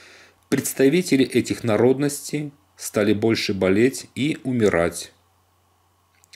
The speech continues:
Их организм адаптировался к условиям холодного климата,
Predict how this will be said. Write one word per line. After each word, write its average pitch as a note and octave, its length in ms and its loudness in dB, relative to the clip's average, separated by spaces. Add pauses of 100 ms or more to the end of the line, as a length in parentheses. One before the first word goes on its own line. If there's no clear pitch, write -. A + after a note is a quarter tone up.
(400)
Их F#3+ 300 -2
организм G#2+ 800 0 (760)
адаптировался C3 920 4
к - 80 -14
условиям G2 480 2
холодного F2+ 560 2
климата, D2+ 600 -6